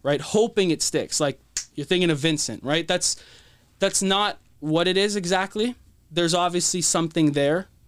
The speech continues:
that we're doing, what we've learned. But, yeah,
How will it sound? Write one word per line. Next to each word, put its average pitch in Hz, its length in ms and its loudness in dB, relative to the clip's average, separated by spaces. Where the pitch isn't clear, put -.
that 135 140 -4
we're 147 140 2
doing, 160 480 4
what 135 120 -2
we've 135 220 -2
learned. 156 500 0
But, 160 300 -4
yeah, 190 220 0